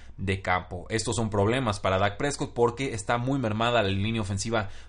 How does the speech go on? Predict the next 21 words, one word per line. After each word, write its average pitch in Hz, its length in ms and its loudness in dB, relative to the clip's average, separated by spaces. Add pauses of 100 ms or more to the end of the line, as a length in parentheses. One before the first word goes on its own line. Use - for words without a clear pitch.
de 95 180 0
los 110 360 2
Vaqueros 104 420 0
de 107 80 0
Dallas 110 380 2
en 101 100 -6
cuanto 107 320 0
a 101 80 0
protección 98 640 -2 (260)
de 98 180 -2
pase, 139 380 0
no 113 160 -2
tanto 127 440 0
en 110 120 0
la, 95 80 0
abriendo 113 340 0
carriles 110 520 0 (260)
por 107 120 2
el 104 100 2
juego 107 340 2
terrestre. 95 580 -4